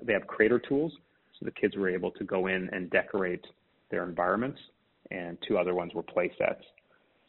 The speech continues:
So it's just a constant iteration of the game. Other things that have been k-, kicking in, um, is the short form T V series that we created that we put on YouTube only, uh,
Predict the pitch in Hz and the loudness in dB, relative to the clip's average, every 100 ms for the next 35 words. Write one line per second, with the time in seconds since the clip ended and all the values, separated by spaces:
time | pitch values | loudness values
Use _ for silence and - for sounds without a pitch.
0 | - 113 113 151 - 123 - - - 120 | 6 8 8 4 6 6 4 -8 6 6
1 | 117 - - 107 104 95 95 - 101 87 | 6 0 -6 -2 0 2 0 0 -4 -4
2 | 78 90 90 139 - - _ _ _ 123 | -6 -4 -2 -4 -6 -20 _ _ _ 4
3 | 110 107 107 101 98 87 95 - - _ | 4 4 2 2 -2 -2 -4 -6 -16 _
4 | - - - 101 98 95 95 - 101 90 | -2 -2 0 -2 0 -2 -4 -8 -6 -4
5 | 90 90 85 - - 90 85 _ 92 87 | -4 -6 -8 -8 -6 -6 -8 _ -8 -6
6 | 87 - - 101 104 - _ _ - 101 | -8 -8 -6 -2 -4 -4 _ _ -10 -4
7 | 98 95 95 - - 117 104 - 113 110 | -2 -4 -8 -14 -8 -4 -4 -2 0 2
8 | 110 110 110 - 107 107 - 101 - - | 0 -2 -4 2 2 2 -4 -2 -2 -2
9 | 90 95 98 95 85 95 104 131 143 _ | -2 -4 -4 -6 -4 -2 -2 -4 -6 _
10 | - _ _ _ 95 87 85 87 87 | -20 _ _ _ -8 -6 -6 -6 -8